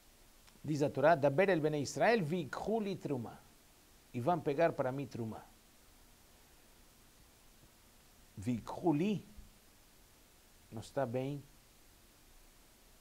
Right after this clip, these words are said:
É? Vão pegar para mim truma.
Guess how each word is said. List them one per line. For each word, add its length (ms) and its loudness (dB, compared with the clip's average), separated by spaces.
É? 140 -14
Vão 240 0
pegar 520 4
para 260 2
mim 260 -2
truma. 540 -2